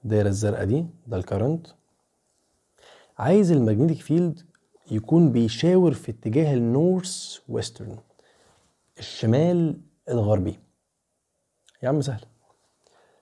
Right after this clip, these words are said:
أنهي نقطة، إيه ولا بي ولا سي ولا دي؟ والله تعالى نرسم الدوائر ونشوف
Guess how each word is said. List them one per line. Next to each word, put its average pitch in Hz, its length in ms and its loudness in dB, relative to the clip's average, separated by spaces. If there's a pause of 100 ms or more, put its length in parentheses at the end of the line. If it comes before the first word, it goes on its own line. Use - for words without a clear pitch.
(280)
أنهي 160 200 4
نقطة، 123 220 0
إيه 143 120 -2
ولا 147 160 4
بي 135 120 2
ولا 135 140 2
سي 135 160 -2
ولا 117 120 0
دي؟ 104 200 -4 (440)
والله 165 280 -2
تعالى 147 200 -2
نرسم 147 320 -2
الدوائر 104 600 -4 (1040)
ونشوف 135 760 0